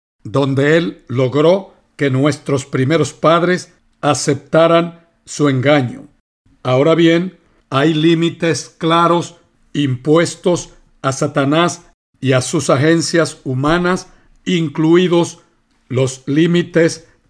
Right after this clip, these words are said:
temporales, como dice Apocalipsis doce doce,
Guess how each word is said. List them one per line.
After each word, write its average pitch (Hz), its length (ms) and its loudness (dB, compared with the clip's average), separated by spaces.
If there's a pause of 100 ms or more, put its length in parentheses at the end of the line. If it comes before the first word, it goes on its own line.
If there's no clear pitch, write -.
(120)
temporales, 131 1000 -2 (400)
como 127 280 -2
dice 165 540 -2 (240)
Apocalipsis 143 960 -4
doce 131 440 -2
doce, 165 480 0